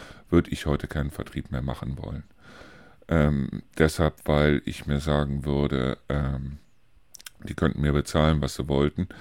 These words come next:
aber ich würd mich dem nicht mehr aussetzen, ganz abgesehen davon, dass ich auch mit der E D V-Branche,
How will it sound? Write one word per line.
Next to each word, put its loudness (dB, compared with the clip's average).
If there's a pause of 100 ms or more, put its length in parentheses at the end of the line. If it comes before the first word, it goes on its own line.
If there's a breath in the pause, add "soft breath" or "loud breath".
(420 loud breath)
aber 2
ich -8
würd 2
mich -2
dem 4
nicht -2
mehr 0
aussetzen, -4
ganz -4
abgesehen 0
davon, 0 (420 loud breath)
dass 2
ich -4
auch 4
mit -2
der 2
E 2
D 4
V-Branche, 0